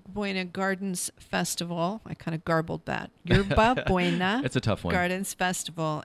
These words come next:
Speaker 2: Yeah.
Speaker 1: And, um, they came to Litquake a few years ago and asked if we would help curate, um, a monthly day of poetry. Um, not day of poetry. It's a lunchtime thing, uh, with, um, and we,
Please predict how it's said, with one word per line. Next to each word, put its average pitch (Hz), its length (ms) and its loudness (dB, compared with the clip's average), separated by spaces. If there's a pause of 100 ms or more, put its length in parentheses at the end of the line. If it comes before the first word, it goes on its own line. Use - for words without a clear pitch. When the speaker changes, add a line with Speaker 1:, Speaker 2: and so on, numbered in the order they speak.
Speaker 2:
Yeah. 170 260 4
Speaker 1:
And, 160 220 -2
um, 165 320 0
they 175 220 2
came 190 300 -2
to 185 120 -4
Litquake 175 400 -2
a 170 40 -8
few 175 160 -6
years 165 300 0
ago 165 220 -2
and 156 100 -2
asked 147 300 -2
if - 80 -10
we 160 100 -6
would 160 120 -6
help 165 260 -6
curate, 165 540 -2 (600)
um, 160 380 2
a 185 80 2
monthly 175 1000 0
day 165 300 2
of 160 180 -2
poetry. 262 720 -4
Um, 175 580 -4
not 170 300 -4
day 160 200 0
of 151 160 -6
poetry. - 500 -6
It's 175 260 0
a 165 40 -4
lunchtime 175 680 -2
thing, 185 440 -6 (500)
uh, 170 160 2
with, 165 440 -2 (100)
um, 151 600 -6
and 180 240 -4
we, 180 440 -2